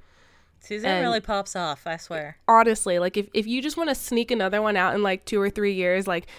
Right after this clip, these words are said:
Speaker 2: don't say anything to anyone, just, like, s-, publish it on the sly, I will just gobble that up. I just, like, mm, mm. Or, like, if you just have notes that you wanna send to me personally, that's also good.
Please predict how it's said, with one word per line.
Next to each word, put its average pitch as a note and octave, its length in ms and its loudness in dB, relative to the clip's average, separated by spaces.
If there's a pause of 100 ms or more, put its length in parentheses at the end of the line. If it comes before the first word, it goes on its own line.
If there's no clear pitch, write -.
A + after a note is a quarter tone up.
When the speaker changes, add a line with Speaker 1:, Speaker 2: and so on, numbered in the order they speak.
(140)
Speaker 2:
don't G#3 220 0
say A3 80 2
anything A3 260 2
to E3+ 80 0
anyone, G3+ 280 0
just, G#3 120 -2
like, E3+ 180 0 (120)
s-, - 340 -8
publish G#3 320 2
it A3 60 0
on G3+ 120 0
the G3+ 100 -2
sly, E3+ 460 -2
I F#3 120 -2
will F#3+ 80 -4
just F#3 160 -10
gobble G2 260 -4
that - 160 -12
up. - 160 -10
I G#2 40 -12
just, - 200 -12
like, - 180 -12 (380)
mm, D3+ 200 -10 (520)
mm. - 160 -14 (1400)
Or, G#3+ 180 -4
like, B3 300 -8
if G#3 160 -8
you F#3+ 80 -10
just F#3+ 140 -8
have D#3+ 140 -6
notes - 500 -8
that - 120 -8
you C#3+ 100 -10
wanna C#3+ 140 -10
send - 200 -14
to - 80 -16
me - 100 -14
personally, A3 600 -10 (920)
that's G3+ 180 -10
also - 240 -10
good. - 220 -20